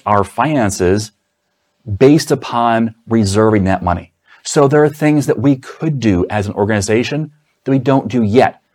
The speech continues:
because we can't afford it. And yes, we could afford to write the check tomorrow to do that, but by doing so, we endanger the reserve. And if we endanger the reserve, well, now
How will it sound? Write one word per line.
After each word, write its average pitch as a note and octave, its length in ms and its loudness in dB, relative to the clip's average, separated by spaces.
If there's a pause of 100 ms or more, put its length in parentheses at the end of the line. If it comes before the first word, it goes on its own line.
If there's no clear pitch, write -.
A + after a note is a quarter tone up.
(160)
because A2 260 -6
we A#2 80 -4
can't G2+ 480 -8
afford F2+ 440 0
it. - 200 -12 (600)
And B2+ 140 2
yes, D3 340 4 (220)
we C#3 120 2
could D3+ 240 0
afford D3 380 2
to C3+ 60 2
write C3+ 140 2
the B2 80 -2
check A#2 320 -8
tomorrow A2 680 2
to G2 100 -8
do D#3 260 2
that, F#2 340 0 (360)
but B2+ 220 -4
by B2+ 140 2
doing D#3 340 4
so, G2+ 500 0 (240)
we C3+ 160 4
endanger A#2 460 2
the G#2 80 -2
reserve. G2 480 0 (640)
And C#3 80 4
if C3+ 80 0
we D3 80 4
endanger C#3+ 320 4
the C#3+ 60 0
reserve, D#3+ 500 4 (280)
well, D3 220 2
now C#3 520 2